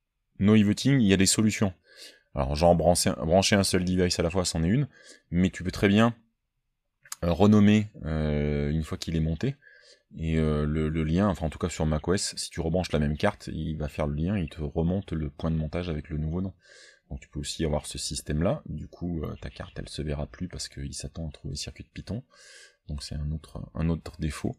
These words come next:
Euh, et, et sinon, la librairie est capable, après, euh, elle prend les chemins, donc je, je sais pas. Franchement, je sais pas. Euh, pour l'instant, je vais faire comme ça.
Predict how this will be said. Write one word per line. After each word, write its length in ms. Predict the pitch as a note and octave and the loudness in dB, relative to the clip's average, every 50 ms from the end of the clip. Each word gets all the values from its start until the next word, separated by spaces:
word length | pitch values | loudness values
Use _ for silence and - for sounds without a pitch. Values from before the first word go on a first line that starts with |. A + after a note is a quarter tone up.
| _ _ - - - - - - _ _ _ - | _ _ -20 -20 -20 -20 -20 -20 _ _ _ -4
Euh, 680 | E2+ F2 E2 D#2+ D#2 D2+ D2 D#2 F2 - - - - - | 0 2 2 4 4 2 2 0 -2 -4 -4 -6 -6 -8
et, 600 | - - - - G1+ - - - - - G#3 - _ _ _ _ _ _ _ _ _ - | -8 -8 -10 -12 -12 -12 -14 -16 -16 -18 -20 -20 _ _ _ _ _ _ _ _ _ 0
et 60 | F#2+ | 2
sinon, 400 | - - - - G2+ A2+ C#3 C#3 | 4 4 4 6 6 6 8 8
la 160 | B2 G2+ F2+ | 6 6 6
librairie 520 | F2 F#2 B2+ D3 C#3+ B2 A2 G#2+ B2+ C3 A#2 | 4 4 2 4 4 4 4 4 4 4 2
est 60 | G2+ | 2
capable, 480 | - - G#2 - - G#2+ A#2 A#2 A2 F#2 | 0 -2 -2 2 4 4 6 6 4 2
après, 720 | F2 - - - - A2 G#2+ A2 A2 A2 G#2+ G#2+ G#2+ G#2+ G#2 | 0 0 -4 -6 -2 0 0 2 2 2 2 2 2 2 2
euh, 400 | G2 F#2 F2+ E2+ E2 D#2+ D#2+ D2+ | 2 2 2 0 0 0 0 0
elle 280 | D2 C2+ C#2+ E2 E2 | 0 0 -2 -2 -4
prend 260 | D#2+ - - - G#2 G2+ | -4 -6 -4 -2 -2 0
les 100 | G2 E2+ | -2 -2
chemins, 380 | - - - F2 F2 F2 F2+ | -4 -4 -4 -2 -2 -2 -2
donc 180 | F2+ E2+ D#2 - | -2 -4 -6 -8
je, 160 | - - - D#2 D2+ D2 D2 D2 | -10 -10 -8 -8 -6 -6 -8 -8
je 100 | D2 D2+ | -10 -10
sais 160 | D2+ E2 D#2 | -10 -8 -8
pas. 180 | - - C#2+ - _ _ - - - - - _ _ _ _ - | -8 -10 -12 -14 _ _ -20 -20 -20 -20 -20 _ _ _ _ -8
Franchement, 320 | - F#2 - - G2+ G2+ | -6 -6 -2 -2 0 0
je 80 | F#2+ F2 | 0 -2
sais 200 | - - D#2+ - | -2 -4 -4 -2
pas. 400 | E2+ E2+ F2 F#2 G2 G#2 - - - - | 0 0 0 0 0 -2 -4 -8 -12 -10
Euh, 280 | D#2 D2+ D2 D2 C#2+ C#2+ C#2+ - | -8 -6 -6 -6 -6 -8 -10 -10
pour 180 | - - F#2 F2+ | -6 -2 0 0
l'instant, 320 | E2+ E2 - - F#2 F2+ | 0 -2 -4 -6 -6 -6
je 100 | E2 D#2+ | -6 -6
vais 60 | D2 | -6
faire 180 | - F2+ E2+ - | -6 -6 -6 -6
comme 160 | - D2 C#2 | -6 -6 -6
ça. 280 | - - D#2+ F2+ G2+ | -6 -6 -6 -6 -8